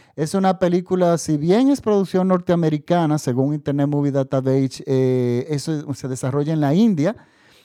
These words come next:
Y el nombre de la película es El Tigre Negro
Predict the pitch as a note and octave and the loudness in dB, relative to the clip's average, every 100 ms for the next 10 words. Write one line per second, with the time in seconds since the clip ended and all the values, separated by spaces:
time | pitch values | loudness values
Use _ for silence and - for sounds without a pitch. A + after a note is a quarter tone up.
0 | - F3+ G3 A3 B3 B3+ A#3+ A3+ G3+ G#3+ | -12 0 2 2 2 2 2 0 0 -2
1 | G#3 G3+ G3 G3+ G3 E3 D3 G#3 G#3 G3+ | 0 2 4 2 0 -4 -2 0 0 -2
2 | F#3 E3+ F3+ F3+ A#2+ G2 | -2 0 2 2 0 -2